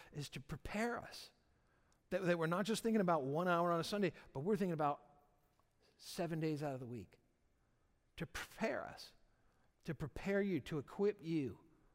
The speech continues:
for what you're gonna face, not just on a Sunday, but all throughout the week. So, so that's our goal, that's our aim on Sundays, celebration, inspiration, preparation,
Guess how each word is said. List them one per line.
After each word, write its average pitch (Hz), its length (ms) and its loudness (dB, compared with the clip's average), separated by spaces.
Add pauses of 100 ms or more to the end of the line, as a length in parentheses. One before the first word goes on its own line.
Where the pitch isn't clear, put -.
(880)
for 139 60 -6
what 147 200 0
you're 147 140 -4
gonna 156 160 -2
face, 135 580 -4 (880)
not 143 160 -4
just 180 180 -2
on 202 100 2
a 196 60 2
Sunday, 147 440 0 (100)
but 139 140 -4
all 139 160 2
throughout 131 360 -4
the 131 60 -10
week. 120 280 -6 (920)
So, 160 140 -2
so 151 140 -4
that's 202 260 2
our 202 80 4
goal, 175 420 4
that's 165 240 2
our 190 220 2
aim 170 500 2
on 160 180 0
Sundays, 175 520 2
celebration, 185 800 0
inspiration, 190 640 2
preparation, 190 640 0